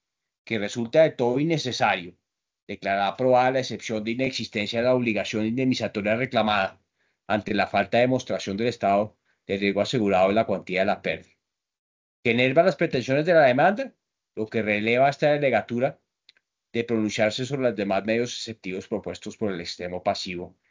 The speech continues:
de la litis, de acuerdo con el artículo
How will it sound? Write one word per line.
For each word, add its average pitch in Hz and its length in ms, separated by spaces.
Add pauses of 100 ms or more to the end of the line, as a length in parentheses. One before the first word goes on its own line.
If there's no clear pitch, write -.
(100)
de 104 120
la 95 100
litis, 87 580 (280)
de 101 80
acuerdo 92 400
con 107 140
el 92 60
artículo 87 640